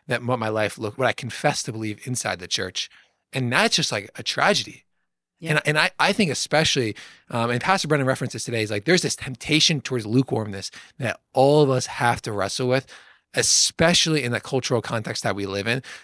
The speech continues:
Speaker 1: because we have so much.
Speaker 2: Mm-hmm.
Speaker 1: Like, even though it's just, like, take it back and s-, sit. Like, right now, Don and I are sitting in an air-conditioned room,
Speaker 2: Mm-hmm.
Speaker 1: like,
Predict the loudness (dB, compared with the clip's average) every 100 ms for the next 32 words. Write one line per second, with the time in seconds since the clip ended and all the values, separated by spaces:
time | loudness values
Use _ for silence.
0 | _ -6 -4 -4 2 4 2 0 -4 0
1 | 2 0 -2 -4 -4 -4 -4 -6 -8 -8
2 | -8 -8 -8 _ -8 -2 4 6 6 4
3 | 0 -4 -6 -20 _ -2 2 4 2 0
4 | -8 -10 _ -6 -2 0 0 2 2 4
5 | 2 4 2 4 2 0 -2 0 2 0
6 | 0 -2 0 -2 -2 -2 -2 -2 -8 -16
7 | _ -10 0 2 2 0 -8 _ -8 -6
8 | -8 -12 _ _ -8 0 0 0 -8